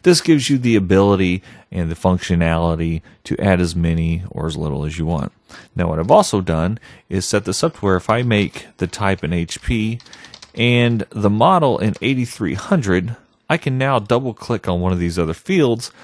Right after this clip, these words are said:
and it's going to populate that field. Okay, whenever I hit submit and all the forms are filled out correctly, it's going to insert all of those into the database simultaneously,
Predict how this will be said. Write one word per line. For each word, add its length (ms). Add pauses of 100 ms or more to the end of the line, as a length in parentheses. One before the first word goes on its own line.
(280)
and 160
it's 160
going 340
to 460 (240)
populate 720
that 280
field. 440 (600)
Okay, 320 (300)
whenever 300
I 100
hit 200
submit 640 (180)
and 160
all 140
the 80
forms 360
are 60
filled 240
out 140
correctly, 680 (320)
it's 160
going 300
to 260
insert 500
all 320
of 100
those 300
into 320
the 140
database 500
simultaneously, 1200